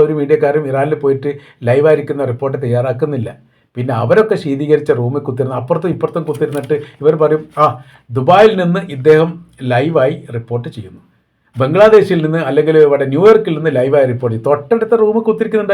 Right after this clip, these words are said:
ഈ ചങ്ങായിമാർ. എന്നിട്ട് അവിടുന്ന് റിപ്പോർട്ട് ചെയ്യുന്ന സമയത്ത് അങ്-, അങ്ങോട്ട് പറയുക ചെയ്താൽ ഇവിടുന്ന്, ആ, ഒന്നുകിൽ ന്യൂയോർക്കിൽ നിന്നാണ്, അല്ലെങ്കിൽ ഓസ്ട്രേലിയയിൽ നിന്നാണ്, അല്ലെങ്കിൽ ഖത്തറിൽ നിന്നാണ്, ഓ,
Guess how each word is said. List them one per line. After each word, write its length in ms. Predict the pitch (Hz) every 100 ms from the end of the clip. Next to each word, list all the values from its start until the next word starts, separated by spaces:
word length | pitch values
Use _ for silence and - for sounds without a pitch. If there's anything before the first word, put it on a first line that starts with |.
| 196
ഈ 20 | 190
ചങ്ങായിമാർ. 380 | 175 170 151 117 - - _ _ _ _ _ _
എന്നിട്ട് 200 | 151 175 160
അവിടുന്ന് 260 | 175 214 190
റിപ്പോർട്ട് 240 | 180 190 196
ചെയ്യുന്ന 180 | 190 180
സമയത്ത് 300 | 165 170 175 165 151
അങ്-, 160 | 156 151
അങ്ങോട്ട് 240 | 170 180 165
പറയുക 200 | 160 170
ചെയ്താൽ 320 | 147 151 151 135
ഇവിടുന്ന്, 360 | 147 151 156 160 - _ _ _ 117
ആ, 80 | 120 131
ഒന്നുകിൽ 300 | 156 156 143
ന്യൂയോർക്കിൽ 340 | 143 151 - 151
നിന്നാണ്, 220 | 147 147 - _ _ 135
അല്ലെങ്കിൽ 280 | 139 147 139
ഓസ്ട്രേലിയയിൽ 460 | 127 123 160 160 160
നിന്നാണ്, 200 | 151 151 156 - _ -
അല്ലെങ്കിൽ 240 | 139 156 147
ഖത്തറിൽ 320 | 127 120 156 151
നിന്നാണ്, 260 | 139 143 160 _ _ _
ഓ, 140 | 117